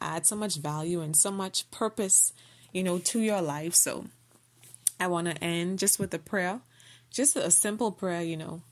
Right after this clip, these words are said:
asking the Holy Spirit to reveal himself to us and to give us that desire to know him. So, Heavenly Father, we just thank you for your love. We thank you for who you are.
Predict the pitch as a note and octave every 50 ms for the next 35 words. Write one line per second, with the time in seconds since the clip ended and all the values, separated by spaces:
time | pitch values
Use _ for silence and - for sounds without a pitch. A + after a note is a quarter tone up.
0 | _ _ _ _ - _ - - E3 E3 E3+ E3+ - - G3+ G3 F3+ E3+ F3+ F#3+
1 | G3 G3 G3 F#3+ - - F#3+ F3+ F3+ F3 - - F#3 E3+ E3 - - _ _ _
2 | _ - F3 F3+ E3+ E3 E3+ E3+ F3+ G3+ G3+ G3 - - F#3 F3+ E3+ - - -
3 | - D#3 D#3 D#3+ - - D#3+ D#3+ D#3+ D#3 D3+ - F3 E3+ F3 F#3 F3+ - F3 E3+
4 | - F3 D#3+ - E3 D#3+ D#3+ E3 E3+ E3 - E3 D#3+ D3+ D3+ E3 F3 F3 E3 F3+
5 | F#3 D3+ - - - - - - - - - _ _ - - G3+ F#3+ F#3+ F#3+ F3+
6 | F3+ - - - - - - A#3 G#3+ G#3 G#3+ G#3+ G#3+ G#3 - G3 F#3+ F#3 F#3 F#3+
7 | F#3+ - G3 G3 - - G#3 G3+ G3 G3 G#3 G3+ - - F#3 F3+ F3+ F3+ F3 F3
8 | E3+ E3+ E3+ E3+ F#3+ F#3+ F#3+ - G3 G3 F#3+ - F#3+ - - F3 F#3 F#3+ G3+ G3+
9 | F#3+ F#3+ F#3 F3+ F3 F3+ F3+ F3+ F3+